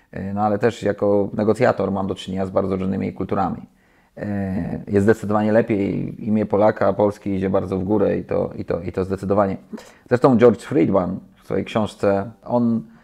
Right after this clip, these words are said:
e, cały czas, e, postrzega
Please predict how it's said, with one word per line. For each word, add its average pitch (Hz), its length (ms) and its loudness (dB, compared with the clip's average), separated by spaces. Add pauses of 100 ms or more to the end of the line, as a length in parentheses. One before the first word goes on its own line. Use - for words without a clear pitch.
(520)
e, 107 300 -4
cały 139 280 6
czas, - 720 -4
e, 143 120 -14 (1800)
postrzega 110 760 -2